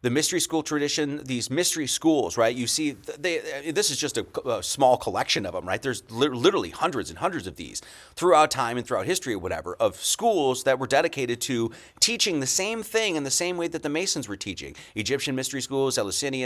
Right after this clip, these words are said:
Dionysian, uh, Persian, Orphic, Pythagorean, all of these mystery schools,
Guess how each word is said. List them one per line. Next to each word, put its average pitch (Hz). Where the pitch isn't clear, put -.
Dionysian, 127
uh, 90
Persian, 147
Orphic, 131
Pythagorean, 139
all 233
of 220
these 202
mystery 202
schools, 139